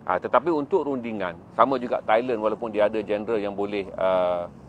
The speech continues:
apa ni, pre-, apa ni, Presiden, uh, Chan Ocha pi-, uh, Prayut Chan Ocha pilih, pun dia telah memilih, uh, Wan Lok. Rundingan ini, uh, di mana Malaysia telah dilantik sebagai negara fasilitator, uh, di mana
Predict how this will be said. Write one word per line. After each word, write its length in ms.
apa 240
ni, 560
pre-, 240
apa 160
ni, 160
Presiden, 480
uh, 240
Chan 240
Ocha 560
pi-, 240
uh, 400
Prayut 320
Chan 160
Ocha 240
pilih, 320
pun 80
dia 80
telah 240
memilih, 320
uh, 160
Wan 240
Lok. 160
Rundingan 480
ini, 240
uh, 80
di 80
mana 240
Malaysia 400
telah 160
dilantik 480
sebagai 320
negara 320
fasilitator, 720
uh, 80
di 80
mana 560